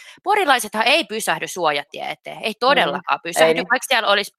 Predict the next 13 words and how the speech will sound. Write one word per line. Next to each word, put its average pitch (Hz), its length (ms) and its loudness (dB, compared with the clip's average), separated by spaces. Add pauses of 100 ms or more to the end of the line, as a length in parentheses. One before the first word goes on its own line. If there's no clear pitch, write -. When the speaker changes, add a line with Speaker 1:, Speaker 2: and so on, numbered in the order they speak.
Speaker 1:
pieni 214 280 -2
vauvamakais 160 760 2
keskellä. 208 560 -2 (340)
Mutta 277 460 -4 (680)
myöskin 269 460 0
on 196 100 0
itse 262 220 -4
törmännyt 196 400 -2
siihen, 202 140 -8
että - 100 -18
kun - 120 -10
itse 359 300 0
annat 180 280 0